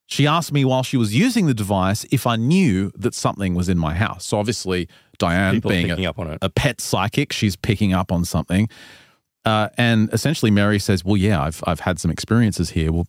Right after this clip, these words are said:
Speaker 1: what can you tell me? Like, what, what are you seeing?" And apparently this woman said, "There ain't, there's ancient creatures here." She said that they're not humans. They're not, like, ghosts. They were never animals. They're, they're not demons or aliens.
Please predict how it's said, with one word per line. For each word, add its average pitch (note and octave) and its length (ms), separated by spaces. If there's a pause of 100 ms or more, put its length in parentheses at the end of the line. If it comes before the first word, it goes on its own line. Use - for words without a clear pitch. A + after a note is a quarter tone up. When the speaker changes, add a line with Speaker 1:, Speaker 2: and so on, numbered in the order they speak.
(140)
Speaker 1:
what - 300
can E2+ 140
you D#2 60
tell A#2 220
me? - 140
Like, E2 200
what, F2+ 280
what G2 120
are E2+ 40
you D2+ 80
seeing?" E3 340 (920)
And C#3 160
apparently D3 460
this G#2+ 200
woman A#2 260
said, G#2+ 440 (680)
"There A#2 520
ain't, C3 180
there's B2+ 260
ancient A#2+ 400
creatures B2+ 500
here." - 300 (420)
She C3+ 220
said B2+ 360
that A#2+ 260
they're A#2+ 160
not A#2+ 520 (180)
humans. A2 800 (380)
They're G2 80
not, A#2+ 160
like, A#2 200
ghosts. - 640
They F#2+ 160
were G2 120
never G2+ 180
animals. F#2+ 840
They're, F2+ 320
they're F2+ 200
not G#2 240
demons G#2+ 500
or F#2+ 140
aliens. F#2 800